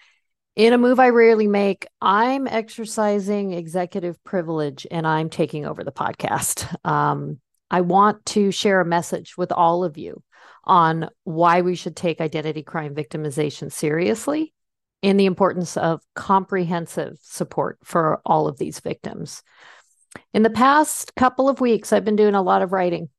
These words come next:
on this topic, but it's so important to me that I just needed to use every means possible to share this message. So here we are. Now, earlier this year, President Biden released a presidential proposal for addressing the rise in identity fraud that grew during the pandemic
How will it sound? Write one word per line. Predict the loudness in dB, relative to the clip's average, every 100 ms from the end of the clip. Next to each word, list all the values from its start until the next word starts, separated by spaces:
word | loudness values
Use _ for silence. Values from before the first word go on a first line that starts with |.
| _
on | -6 -6
this | -8 -4
topic, | 0 0 -2 -8 -4
but | -2
it's | -2 -4
so | 0 2 2
important | 0 -2 -4 -4 -8
to | -8
me | -6 -6 -2
that | 0 0 0
I | 2 2 2 0 -2 -4
just | -6 -6 -14 _ _ _ -4
needed | -2 2 0
to | -2
use | -4 0
every | -2 -2 -4
means | -6 -10
possible | -4 0 0 -2 -12 -14 -16 _
to | -8
share | -4 -4 -4
this | -6 -8
message. | -10 -8 -10 -10
So | 0 2 2 _ _
here | 0 0
we | 0
are. | -2 -4 -8 _ _ _ _ _ _ _ _ -2
Now, | 0 0 2
earlier | 2 4 4 2
this | 0 -2 -2
year, | -2 -2 -4 -4
President | -4 -2 -4 -2
Biden | 0 0 -4
released | -8 -8 -10 -10
a | -8
presidential | -4 0 0 -2 -4 -6 -6
proposal | -6 -6 0 -2 0 -2 -4
for | -6 0 0
addressing | 2 2 2 0
the | -4
rise | -2 -2 -2
in | -4
identity | -8 -6 -6 -6 -10
fraud | -8 -4 -4 -4
that | -10
grew | -4 -4
during | -2 -4 -6
the | -10
pandemic | -8 -8 -4 -4 -4 -6 -10